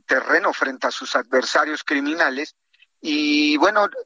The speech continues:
tiene una ob-, una obsesión por el estado de Michoacán y específicamente en esta zona, eh, en esta zona de la serranía,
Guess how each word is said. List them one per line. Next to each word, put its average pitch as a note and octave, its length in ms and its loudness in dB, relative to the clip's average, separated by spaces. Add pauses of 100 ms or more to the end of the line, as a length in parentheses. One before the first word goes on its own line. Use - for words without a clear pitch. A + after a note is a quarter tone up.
(460)
tiene G#3 260 2
una A#3+ 140 2
ob-, - 260 -6
una G#3+ 180 0
obsesión F#3+ 640 0
por F#3+ 160 0
el C3+ 100 0
estado E3 260 0
de E3 60 -8
Michoacán E3 440 -2
y - 20 -10
específicamente - 880 -4
en A#2+ 80 -6
esta C#3 320 -2
zona, B2+ 380 0 (340)
eh, A#2 720 0
en B2 80 -4
esta C3 220 0
zona C#3+ 320 2 (280)
de A#2 120 -4
la A2+ 100 0
serranía, D3 560 0